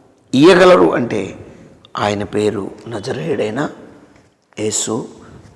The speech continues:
క్రీస్తు ప్రభువారు. చూడండి, మార్కు సువార్తలో ఒక మాట, మార్కు సువార్త పదో అధ్యాయము నలభై ఐదో వచనంలో కూడా అక్కడ రాయబడిన మాట, పదో అధ్యాయం నలభై ఐదో వచనంలో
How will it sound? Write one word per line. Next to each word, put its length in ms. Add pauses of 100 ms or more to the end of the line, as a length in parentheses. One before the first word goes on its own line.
క్రీస్తు 440
ప్రభువారు. 640 (1080)
చూడండి, 380 (360)
మార్కు 460
సువార్తలో 580
ఒక 100
మాట, 220 (1700)
మార్కు 340
సువార్త 680 (280)
పదో 160
అధ్యాయము 520 (2000)
నలభై 640 (220)
ఐదో 260
వచనంలో 460
కూడా 440 (920)
అక్కడ 160
రాయబడిన 320
మాట, 300
పదో 340
అధ్యాయం 280
నలభై 260
ఐదో 140
వచనంలో 460